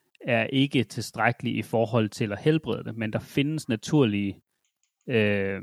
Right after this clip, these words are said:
kurer, man kan tage. Der findes forskellige naturlige ting, som man kan tage, som har en hundrede procent hitrate i forhold til at helbrede den her sygdom. Og det er igen fordi, at hvis man sætter sig ind i,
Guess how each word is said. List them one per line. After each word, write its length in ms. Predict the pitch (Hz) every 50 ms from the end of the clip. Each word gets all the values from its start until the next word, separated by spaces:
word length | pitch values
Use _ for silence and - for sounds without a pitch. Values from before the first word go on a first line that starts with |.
| 101 98 - _ _
kurer, 300 | - - 123 120 131 127
man 140 | 127 104 98
kan 100 | - -
tage. 180 | - 131 139
Der 60 | 139
findes 240 | 127 - 120 117 120
forskellige 340 | - - - - 127 110 104
naturlige 380 | 101 101 - - 170 156 123 107
ting, 200 | - 127 113 -
som 100 | 123 107
man 120 | 107 107
kan 220 | - - 131 135
tage, 240 | - - 120 107 110
som 180 | - - 117 101 -
har 260 | - 135 131 110 107
en 140 | 101 104 -
hundrede 280 | - 123 120 120 113
procent 440 | - - 104 - - 104 98 - -
hitrate 420 | 123 117 - - 101 98 101 110
i 80 | 104 101
forhold 400 | - - 113 104 - 110 104 98
til 180 | - - 110 104
at 80 | 107
helbrede 420 | 101 110 107 104 - 101 92 95 -
den 140 | - 107 107 -
her 80 | - 117
sygdom. 440 | - - 135 131 123 107 92 - _ _ _ _ _ _ _ _ _ _ -
Og 100 | 113 120
det 60 | 127
er 40 | 117
igen 220 | 120 135 - 147
fordi, 380 | - - 120 123 127 123 120 -
at 120 | - 117 117
hvis 200 | 117 120 104 -
man 80 | 127 110
sætter 200 | - 123 113 117
sig 140 | 110 123 127
ind 140 | 139 147 151
i, 240 | 135 123 120 151